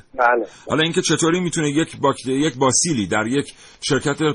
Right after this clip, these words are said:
Speaker 2: دولتی بسیار بزرگ یا خصوصی بسیار بزرگ در یک کشور تولید بشه و در همون کشور برای حمله تروریستی بعد از یازده سپتامبر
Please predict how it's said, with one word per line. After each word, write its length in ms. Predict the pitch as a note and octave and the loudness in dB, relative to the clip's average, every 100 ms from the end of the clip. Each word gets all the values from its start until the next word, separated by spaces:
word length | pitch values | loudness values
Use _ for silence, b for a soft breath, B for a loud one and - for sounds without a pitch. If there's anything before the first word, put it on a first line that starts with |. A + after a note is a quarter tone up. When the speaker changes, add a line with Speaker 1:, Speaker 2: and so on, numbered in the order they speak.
| C3 | 2
Speaker 2:
دولتی 440 | C#3 B2 A#2+ E3 | 2 4 2 2
بسیار 280 | C#3+ B2 B2 | 2 2 2
بزرگ 300 | A2+ A2+ A2+ | 0 -2 -2
یا 60 | A#2+ | -4
خصوصی 420 | A#2+ - - D3 | -4 -4 -2 -2
بسیار 260 | B2+ C3+ | 0 0
بزرگ 280 | A#2 A2 A2+ | -2 -2 -2
در 140 | A#2 A#2+ | 0 0
یک 180 | D3+ | 0
کشور 300 | - B2 C#3 | -2 -2 -2
تولید 320 | C3+ B2+ C#3+ C#3 | 0 0 0 -2
بشه 180 | B2+ | -4
و 60 | B2+ | -2
در 140 | B2 | -2
همون 300 | B2+ E3+ F#3+ | -2 0 0
کشور 340 | D3+ B2 C3 B2 | -2 -4 -2 -2
برای 200 | A2+ A#2 | 0 -2
حمله 220 | A2 A2+ | -2 -4
تروریستی 440 | A2+ G#2+ G#2 - | -2 -4 -4 -4
بعد 160 | A2+ G#2 | -4 -4
از 120 | G2 | -2
یازده 260 | G#2 F#2+ G2+ | -2 -2 -4
سپتامبر 440 | G2 G#2 - G2+ | -4 -6 -4 -6